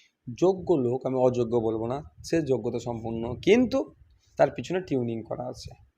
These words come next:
এই জন্য সমস্যা। ওই জায়গায় নওশাদের মতো ছেলে বসলে বাপের নাম ভুলিয়ে দেবে,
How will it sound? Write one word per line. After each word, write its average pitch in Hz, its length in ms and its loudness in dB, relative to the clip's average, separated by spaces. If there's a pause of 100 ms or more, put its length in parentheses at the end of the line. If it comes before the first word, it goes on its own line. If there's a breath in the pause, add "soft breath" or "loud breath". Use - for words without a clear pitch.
(920)
এই 156 100 2
জন্য 175 180 -4
সমস্যা। - 520 -12 (720)
ওই 135 120 6
জায়গায় 135 260 6
নওশাদের 127 480 2
মতো 127 320 -2
ছেলে 120 220 -2
বসলে 117 340 -6 (1500)
বাপের 139 260 4
নাম 131 280 2
ভুলিয়ে 143 220 -2
দেবে, 135 200 -6